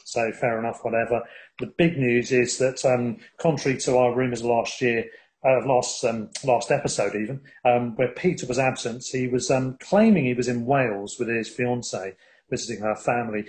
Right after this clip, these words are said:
But I'm pretty convinced he was trying to negotiate a deal for Messi over in Barcelona.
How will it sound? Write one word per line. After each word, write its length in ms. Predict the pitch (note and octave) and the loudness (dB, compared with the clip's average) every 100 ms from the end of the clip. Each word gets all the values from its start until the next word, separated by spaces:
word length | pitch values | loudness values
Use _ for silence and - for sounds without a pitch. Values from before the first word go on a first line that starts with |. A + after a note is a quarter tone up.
| - _ - | -14 _ 0
But 180 | C3+ C3+ | 0 2
I'm 220 | D3+ D3 C#3 | 2 2 2
pretty 240 | E3 B2+ | 0 0
convinced 360 | B2 A#2 A#2+ - | 0 -2 -2 -4
he 120 | A#2 | -4
was 160 | A#2+ | -4
trying 260 | - B2 A2+ | -2 -4 -4
to 80 | - B2+ | -8 -6
negotiate 640 | A#2+ A2+ A2 - G#2 - | -2 0 0 -2 -4 -6
a 40 | |
deal 220 | - A2+ | -4 -4
for 160 | G2+ A2 | -4 -6
Messi 540 | G#2+ G#2 - G#2+ G#2+ _ _ - | -6 -6 -4 -6 -6 _ _ -4
over 240 | A#2 G#2 A2 | -2 -2 -4
in 60 | |
Barcelona. 760 | G#2+ A2 - A#2 A2+ A2+ A2+ | -2 -2 0 -2 0 0 -2